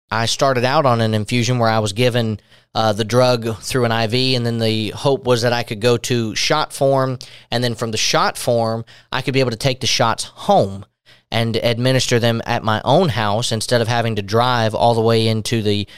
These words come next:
research center to be given the drug. And it's really beneficial that I have a nurse for a wife. You know, it's, it's nice to have somebody that can administer those shots for me. And I'm thankful to have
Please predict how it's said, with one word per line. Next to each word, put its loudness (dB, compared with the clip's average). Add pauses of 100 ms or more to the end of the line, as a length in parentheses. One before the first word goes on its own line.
(140)
research 0
center 0 (320)
to -2
be -4
given -2
the -4
drug. 0
And -2
it's -4 (380)
really 0
beneficial 0
that 2
I 2
have 0
a -2
nurse 0
for -2
a 2
wife. -2
You -6
know, -2
it's, -6
it's -8
nice 0
to -2
have 0
somebody 0
that -2
can -4
administer -2
those -2
shots -2
for -4
me. -4 (760)
And 0
I'm -2
thankful 0
to 2
have -2